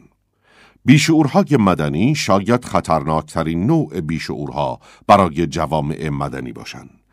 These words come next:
این امر نه به خاطر میزان شرارت بالای آنهاست که البته بعضیاشون دارن،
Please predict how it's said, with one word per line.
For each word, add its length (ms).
این 260
امر 400
نه 180
به 100
خاطر 400
میزان 440
شرارت 540
بالای 500
آنهاست 640
که 340
البته 400
بعضیاشون 680
دارن، 340